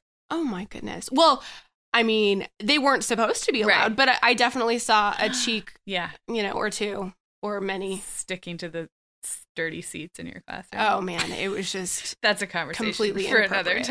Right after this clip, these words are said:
Speaker 2: time.
Speaker 1: Yeah, it
Speaker 2: <laughs> Oh
Speaker 1: really
Speaker 2: my
Speaker 1: is.
Speaker 2: gosh. Okay, well, okay. That is a legit struggle. I just will say you'll probably get your mojo back,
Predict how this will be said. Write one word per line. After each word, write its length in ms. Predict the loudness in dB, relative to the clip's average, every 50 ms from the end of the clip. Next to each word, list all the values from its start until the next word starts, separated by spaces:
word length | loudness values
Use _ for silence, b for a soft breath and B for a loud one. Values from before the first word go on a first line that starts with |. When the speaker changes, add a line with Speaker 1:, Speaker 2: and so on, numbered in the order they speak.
| -2 -2 -2 0
Speaker 2:
time. 40 |
Speaker 1:
Yeah, 220 | 2 2 2 2 2
it 40 | 0
Speaker 2:
<laughs> 20 |
Oh 20 |
Speaker 1:
really 200 | 0 -2 -2 -2 -2 -2
Speaker 2:
my 80 | -2
Speaker 1:
is. 80 | -4 -6
Speaker 2:
gosh. 320 | -8 -10 -10 -12 -10 -8 -8 B B B B B 0 B
Okay, 240 | 2 4 6 6 6
well, 380 | 6 6 6 6 6 4 2 0 -2
okay. 280 | -2 -2 -2 -2 -4 -2 2
That 160 | 4 4 4
is 120 | 4 2
a 40 | 2
legit 320 | 0 0 0 2 0 0 0
struggle. 500 | 2 0 0 2 2 0 0 0 -2 b b b b b b b b 0
I 60 | 2
just 220 | 4 4 2 2 0
will 80 | -2 -2
say 180 | 0 2 2 2
you'll 180 | 2 0 -4
probably 380 | -4 0 0 0 0 0 -2 -2
get 220 | 2 2 2 2 4
your 120 | 2 -2
mojo 400 | 0 0 -2 -2 0 -2 -2 0
back, 340 | 0 0 -2 -2 -4 _ -16